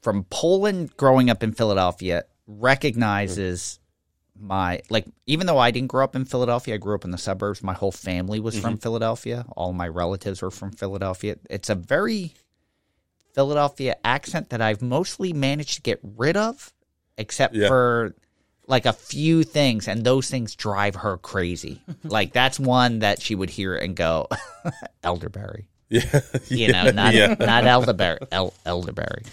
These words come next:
Speaker 1: So, no, I, I, I realize that, especially 'cause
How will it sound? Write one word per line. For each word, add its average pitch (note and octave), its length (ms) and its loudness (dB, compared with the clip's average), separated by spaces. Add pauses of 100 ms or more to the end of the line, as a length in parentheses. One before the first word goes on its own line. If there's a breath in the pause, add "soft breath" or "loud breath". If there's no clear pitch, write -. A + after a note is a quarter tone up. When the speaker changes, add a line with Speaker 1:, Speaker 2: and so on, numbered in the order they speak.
(440 loud breath)
Speaker 1:
So, A2+ 340 -2
no, E3 100 4
I, E3 380 6 (160)
I, D3 300 6 (420)
I C#3 260 4 (560)
realize D#3+ 360 4
that, D#3+ 100 4
especially - 460 0
'cause F3 380 2